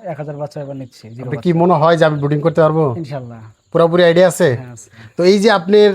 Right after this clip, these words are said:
Speaker 2: নীলফামারী থেকে আসলেন, কবে আসছেন আমার কাছে?
Speaker 1: আমি আজকে সকালে আসছি।
Speaker 2: সকালবেলা আসছেন।
Speaker 1: হ্যাঁ।
Speaker 2: কয় ঘন্টা লাগছে আসতে?
Speaker 1: ছয় ঘন্টা।
Speaker 2: ছয় ঘন্টা। তো ছয় ঘন্টা পরে আপনি তো রাত্রে আইছিলেন, তাই না?
Speaker 1: হ্যাঁ, হ্যাঁ।
Speaker 2: রাত্রে আপনি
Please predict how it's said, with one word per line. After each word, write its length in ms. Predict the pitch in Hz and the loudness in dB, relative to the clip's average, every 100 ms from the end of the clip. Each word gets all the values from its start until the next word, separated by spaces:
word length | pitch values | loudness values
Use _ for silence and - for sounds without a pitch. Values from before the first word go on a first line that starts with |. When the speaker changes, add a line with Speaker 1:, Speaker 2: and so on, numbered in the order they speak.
| 190 | 0
Speaker 2:
নীলফামারী 560 | 151 190 170 170 180 170 | 2 2 2 0 2 0
থেকে 140 | 156 | 0
আসলেন, 320 | 135 - 107 104 _ _ | -2 -2 -10 -12 _ _
কবে 200 | 190 208 | 2 2
আসছেন 220 | 175 - 139 | 2 0 -2
আমার 180 | 131 | -2
কাছে? 300 | 117 110 113 - _ _ _ _ _ | -4 -10 -14 -18 _ _ _ _ _
Speaker 1:
আমি 440 | 156 160 175 175 190 | -14 -12 -10 -10 -12
আজকে 260 | 180 - | -14 -12
সকালে 260 | - 175 165 | -8 -6 -6
আসছি। 280 | - - 110 | -10 -18 -20
Speaker 2:
সকালবেলা 420 | - 156 160 147 | -4 0 2 2
আসছেন। 220 | 120 - 113 | 0 -4 -8
Speaker 1:
হ্যাঁ। 100 | 123 | 0
Speaker 2:
কয় 140 | 180 | 2
ঘন্টা 200 | 185 175 | 2 2
লাগছে 260 | 151 - 127 | 0 -4 -8
আসতে? 300 | - 110 104 _ _ _ | -8 -14 -16 _ _ _
Speaker 1:
ছয় 180 | 175 160 | -6 -6
ঘন্টা। 280 | 151 156 180 _ _ _ | -8 -14 -18 _ _ _
Speaker 2:
ছয় 200 | - 160 | -2 0
ঘন্টা। 300 | 139 113 101 - _ _ - | 0 -2 -10 -14 _ _ -8
তো 80 | 147 | -6
ছয় 360 | - 165 185 | 0 2 4
ঘন্টা 280 | 180 170 180 | 2 2 0
পরে 160 | 185 165 | 2 2
আপনি 220 | 151 160 | 0 0
তো 80 | 160 | 0
রাত্রে 280 | 165 208 | 2 0
আইছিলেন, 340 | 190 - 123 113 | 0 0 -4 -2
তাই 120 | 156 | 0
না? 100 | 214 | 0
Speaker 1:
হ্যাঁ, 160 | 147 131 | 0 -6
হ্যাঁ। 200 | 123 117 _ - | -16 -20 _ -2
Speaker 2:
রাত্রে 300 | 151 156 185 | -2 0 0
আপনি 180 | 170 | 2